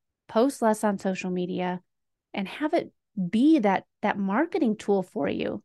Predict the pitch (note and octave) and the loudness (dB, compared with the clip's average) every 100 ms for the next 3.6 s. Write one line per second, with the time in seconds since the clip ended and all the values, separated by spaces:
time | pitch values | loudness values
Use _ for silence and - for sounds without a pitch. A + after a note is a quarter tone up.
0 | - A3+ A#3 A#3+ G3 A3 E4 F4 E4 A3 | -6 -2 0 0 2 4 4 2 0 2
1 | G3+ F#3+ G3 D#3+ - - _ _ _ _ | 2 2 0 2 -2 -6 _ _ _ _
2 | - A3+ A#3+ G#3+ A#3+ D4+ - A#3+ A3+ - | -2 2 4 4 4 4 0 -6 -10 -10
3 | - A#3+ B3+ D4 E4 | 0 2 4 4 4